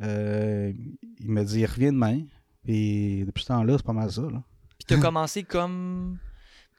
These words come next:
Speaker 2: journalier,
Speaker 1: Ouais,
Speaker 2: tu
Speaker 1: journalier,
Speaker 2: faisais
Speaker 1: je moulais, je moulais les lames. Puis
Speaker 2: Ok.
Speaker 1: la méthode de mouler les lames à cette époque-là, c'était toute une, c'était toute une histoire. Euh, tu sais, no-, euh, notre produit,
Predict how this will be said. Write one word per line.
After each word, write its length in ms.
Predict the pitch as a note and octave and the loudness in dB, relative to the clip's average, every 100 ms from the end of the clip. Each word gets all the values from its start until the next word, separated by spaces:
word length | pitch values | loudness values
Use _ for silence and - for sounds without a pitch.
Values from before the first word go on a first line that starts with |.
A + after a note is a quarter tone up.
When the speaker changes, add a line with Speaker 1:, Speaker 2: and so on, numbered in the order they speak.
| _ - - - D#3+ | _ -18 -18 -14 -6
Speaker 2:
journalier, 840 | C#3+ D#3 D#3 D3+ D3 C#3+ D3+ F3 | -2 -2 0 0 0 -2 -2 2
Speaker 1:
Ouais, 100 | E3+ | 2
Speaker 2:
tu 100 | C3+ | 2
Speaker 1:
journalier, 360 | C#3+ D#3 D3+ D#3+ | 2 4 6 6
Speaker 2:
faisais 40 | |
Speaker 1:
je 100 | D3 | 6
moulais, 380 | D3 D3 D#3 C#3+ | 4 6 6 6
je 80 | B2+ | 6
moulais 180 | D3+ E3 | 4 6
les 180 | C3 | 6
lames. 320 | A2+ G2+ F#2+ A2 _ _ _ _ - | 4 2 -4 -10 _ _ _ _ -2
Puis 160 | A#2 A#2 | 2 6
Speaker 2:
Ok. 60 | |
Speaker 1:
la 100 | B2 | 6
méthode 260 | C3 E3 D#3+ | 6 4 4
de 120 | B2+ | 6
mouler 240 | B2+ B2+ | 6 8
les 100 | C3+ | 6
lames 240 | B2 B2+ C3+ | 6 4 4
à 80 | A2+ | 2
cette 140 | - | 0
époque-là, 420 | - G2 - A#2+ | -2 -4 -2 -2
c'était 160 | A#2 G2 | -2 -6
toute 220 | - - | -8 -6
une, 320 | G#2 G2 F#2+ | -4 -2 -2
c'était 140 | - G2+ | -6 -8
toute 200 | - G#2+ | -6 -4
une 100 | G2 | -4
histoire. 300 | - G#2 A#2+ - - - - - | -2 -4 -4 -10 -20 -20 -20 -4
Euh, 320 | G2+ F#2 F2+ F2+ | -2 -2 -4 -8
tu 60 | - | -4
sais, 280 | C#3 C#3+ - _ | -2 -2 -4 _
no-, 80 | A2 - - _ - | -8 -8 -16 _ -18
euh, 240 | G2 E2+ D2+ - C4+ _ | -16 -16 -16 -18 -20 _
notre 220 | A2+ A2 | -6 -2
produit, 680 | - B2 G#2+ A2 C3 E3 E3+ | 2 2 0 2 4 4 0